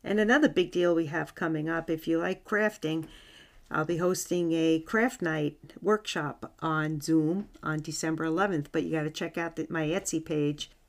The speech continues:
and get your order in by December fourth in order to receive the supplies in time for a fun night on December eleventh. Oh,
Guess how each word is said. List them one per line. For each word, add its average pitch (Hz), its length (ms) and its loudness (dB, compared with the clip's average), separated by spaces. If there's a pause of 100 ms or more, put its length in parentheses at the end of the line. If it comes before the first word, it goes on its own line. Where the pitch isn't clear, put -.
(160)
and 208 100 2
get 196 200 0
your 196 180 0
order 196 320 4
in 170 160 0
by 165 180 -2
December 185 460 -4
fourth 175 480 0
in 160 100 -2
order 170 220 -2
to 175 120 -10
receive 160 520 -4
the 165 80 -4
supplies 180 640 -2
in 156 160 -2
time 160 420 -2 (340)
for 202 440 2
a 196 200 0
fun 190 380 -4
night 208 340 -4
on 165 160 -6
December 175 440 -8
eleventh. 180 560 -6 (920)
Oh, 196 200 -2